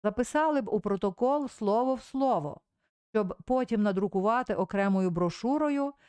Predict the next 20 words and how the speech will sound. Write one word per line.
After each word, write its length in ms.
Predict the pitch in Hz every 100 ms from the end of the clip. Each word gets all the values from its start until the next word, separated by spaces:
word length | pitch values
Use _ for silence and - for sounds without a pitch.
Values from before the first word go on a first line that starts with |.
| _ _
і 120 | 269
ощасливити 880 | 254 220 - 202 202 240 285 262 233
нею 460 | 220 220 214 214 -
народні 440 | 185 180 175 170
школи 560 | - - 226 262 240 240 _ _ -
та 200 | 175 -
інші 420 | 208 247 - 233
доброчинні 680 | 185 180 180 - 202 196 196
заклади. 640 | 180 165 - 151 147 143 - _ _ _ _ _ _ _
А 140 | 427
тепер 440 | 330 226 226 302 285
її 300 | 214 214 254
сприйняли 560 | - 202 190 185 190
як 200 | 214 190
розвагу. 600 | 180 170 151 156 143 135 - _ _ _ _ _ _ _ _ _ _ _ -
Дуже 240 | 349 269
пригладили 720 | 214 214 202 220 190 175 175
її 240 | 170 175 170
в 60 |
протоколі, 800 | 156 170 160 160 262 320 302 277